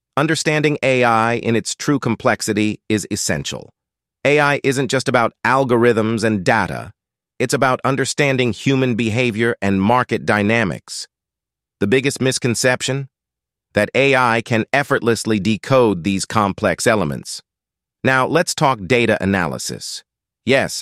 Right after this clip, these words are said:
A I can process vast amounts of data, but it's crucial to ask, is it the right data? A I is only as good as the data fed into it. Garbage in, garbage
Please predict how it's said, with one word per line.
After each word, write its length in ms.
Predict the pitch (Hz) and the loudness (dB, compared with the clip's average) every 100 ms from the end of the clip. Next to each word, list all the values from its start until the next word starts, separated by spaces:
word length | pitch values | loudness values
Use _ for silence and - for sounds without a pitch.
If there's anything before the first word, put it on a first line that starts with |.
| - | -2
A 200 | 117 120 | 0 2
I 240 | 117 117 | 2 2
can 200 | 117 98 | 0 -2
process 540 | - 120 117 - 113 98 | 0 0 0 0 -2 0
vast 420 | 87 113 113 - | 0 0 -2 -2
amounts 380 | 101 107 107 - | 0 0 0 -2
of 140 | 80 | 0
data, 400 | 104 95 65 50 _ _ _ _ _ _ 113 | 0 0 -2 -8 _ _ _ _ _ _ 0
but 100 | 110 | 0
it's 160 | - | -2
crucial 460 | - 160 175 131 117 | -2 0 0 -2 -2
to 180 | 117 117 | 2 2
ask, 460 | 120 110 - - _ _ _ _ _ - | 2 -2 -4 -10 _ _ _ _ _ -2
is 180 | 135 151 | 0 0
it 140 | - | 0
the 120 | 110 | -2
right 360 | 80 101 131 - | 2 0 0 -4
data? 460 | 95 131 127 135 131 _ _ _ _ _ | -2 0 2 0 -4 _ _ _ _ _
A 240 | 135 165 151 | 2 4 4
I 240 | 127 135 | 2 0
is 240 | 117 104 - | 0 -2 0
only 380 | 131 135 127 101 | 2 2 2 0
as 160 | 107 | -2
good 300 | 95 139 127 | 2 2 2
as 180 | - 98 | 0 0
the 80 | 101 | -2
data 340 | 90 127 123 | 0 2 0
fed 320 | - 139 127 - | 0 0 0 0
into 380 | 131 127 117 | 0 0 0
it. 200 | 101 - _ _ _ _ _ 90 | -2 -4 _ _ _ _ _ 0
Garbage 420 | 139 147 151 120 | 2 4 0 0
in, 320 | 143 143 156 - 90 | 0 0 -2 -8 0
garbage 400 | 127 127 127 | 2 2 0